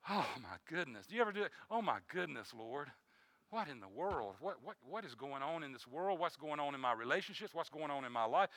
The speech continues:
It's like we're groaning because, well, there's several reasons. First, we're, we have a partial experience.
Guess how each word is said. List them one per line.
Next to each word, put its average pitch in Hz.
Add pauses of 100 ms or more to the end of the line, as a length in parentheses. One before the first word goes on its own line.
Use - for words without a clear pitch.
(180)
It's 151
like 165
we're 147 (100)
groaning 165 (260)
because, 147
well, 202 (480)
there's 151
several 240
reasons. 127
First, 208
we're, 170
we 151
have 175
a 143
partial 202
experience. 196